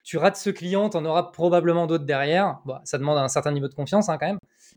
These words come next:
Mais voilà, je me suis dit, euh, je me suis dit ça. Après, bon, ce niveau de confiance, il est aussi à corréler avec le fait que, globalement, j'ai une mentalité, je sais que tu as la même, qui est, « Je vais faire le job, je vais faire le taf. Je raterai ce client-là, mais je vais faire le taf pour en avoir d'autres. »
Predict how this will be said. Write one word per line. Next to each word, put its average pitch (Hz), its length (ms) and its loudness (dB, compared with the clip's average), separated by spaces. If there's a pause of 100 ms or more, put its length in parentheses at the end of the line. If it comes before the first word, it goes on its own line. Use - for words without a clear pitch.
(180)
Mais 180 120 6
voilà, 147 220 2
je 117 60 -8
me 120 60 -10
suis 143 160 -10
dit, 170 200 2
euh, 127 540 -2 (240)
je 135 100 -20
me 127 60 -18
suis - 140 -16
dit 127 80 -12
ça. 240 200 0 (280)
Après, 180 180 -2
bon, 156 180 -4
ce - 120 -10
niveau 165 180 -2
de 175 60 -8
confiance, 208 380 0
il 160 60 -2
est 160 60 2
aussi 180 280 0
à 151 80 2
corréler 170 320 2
avec 151 140 0
le 147 80 -2
fait 185 240 -2
que, 196 240 0 (640)
globalement, 175 340 2
j'ai 165 120 -2
une 151 60 -2
mentalité, 170 440 0
je 131 80 -4
sais - 140 -6
que - 60 -20
tu - 100 -10
as 123 40 -4
la 127 80 -6
même, 180 220 0
qui 156 220 -2
est, « 196 180 0 (500)
Je 127 100 -12
vais 143 80 -2
faire 185 140 2
le 175 120 0
job, 139 240 -2 (520)
je 107 60 -18
vais 131 80 -8
faire 175 140 2
le 175 120 2
taf. - 360 -4 (560)
Je 117 100 -16
raterai 180 300 -2
ce - 100 -8
client-là, 170 640 -4
mais 143 100 -10
je 123 60 -10
vais 143 80 -2
faire 190 180 0
le 180 140 0
taf 208 260 0
pour 151 140 -8
en 156 60 -6
avoir 156 180 -2
d'autres. » 147 240 -8